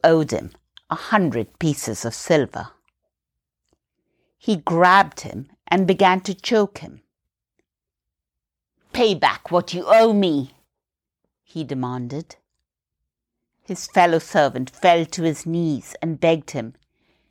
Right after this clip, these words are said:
"Be patient with me and I will pay you back." But he refused. Instead, he went off and had the man thrown into prison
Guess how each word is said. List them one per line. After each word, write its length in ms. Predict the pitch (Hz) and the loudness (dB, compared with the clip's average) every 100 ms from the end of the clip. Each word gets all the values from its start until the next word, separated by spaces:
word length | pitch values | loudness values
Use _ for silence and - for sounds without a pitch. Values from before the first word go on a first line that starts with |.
| _ _ _ | _ _ _
"Be 160 | 254 247 | -2 -2
patient 720 | - 277 214 - - 214 160 | -2 -2 0 0 0 -4 -2
with 200 | 175 160 | -4 -2
me 180 | 175 185 | -4 -4
and 140 | 202 208 | 2 4
I 160 | 214 | 4
will 640 | 208 196 247 269 214 135 - - | 4 4 6 6 4 2 -4 -4
pay 200 | - 156 | 0 2
you 160 | 160 147 | 2 4
back." 640 | 160 156 185 - - - _ _ _ _ _ _ _ _ _ _ _ _ _ _ - | 4 6 2 -2 -14 -20 _ _ _ _ _ _ _ _ _ _ _ _ _ _ -4
But 180 | 123 | -4
he 180 | - 139 | 0 2
refused. 920 | 131 127 - 165 151 - - - - - _ _ _ _ _ _ - | 2 -2 2 4 4 -2 -10 -12 -14 -20 _ _ _ _ _ _ -8
Instead, 520 | 123 - - 123 143 | -6 -2 2 2 2
he 180 | - - | -4 -6
went 320 | 110 117 123 | 0 0 2
off 460 | 131 123 190 _ _ _ _ _ _ - | 2 2 0 _ _ _ _ _ _ -10
and 160 | 123 131 | -8 -2
had 300 | 139 131 - | 0 2 0
the 60 | |
man 480 | 120 127 123 131 156 - _ - | 0 2 2 0 -4 -8 _ -12
thrown 480 | - 135 135 139 151 143 | 2 4 6 4 -2 -4
into 220 | 135 139 | -4 -8
prison 640 | - - 180 151 - - | -10 2 2 2 -6 -18